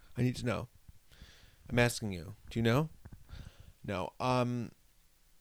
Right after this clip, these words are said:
yeah, man, I don't know. What a weird week <laughs> in pop culture. Um,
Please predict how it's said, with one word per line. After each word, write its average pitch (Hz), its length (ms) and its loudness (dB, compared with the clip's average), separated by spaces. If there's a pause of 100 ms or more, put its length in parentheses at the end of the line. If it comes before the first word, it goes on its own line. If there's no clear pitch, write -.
(420)
yeah, 110 240 0
man, 104 340 -2
I - 60 -6
don't 110 220 -4
know. 107 320 -4 (400)
What 131 120 -4
a 120 40 -2
weird 107 460 -2
week 107 260 -4
<laughs> - 40 -14
in 120 80 -2 (300)
pop - 200 -2
culture. - 580 -2 (800)
Um, 117 400 4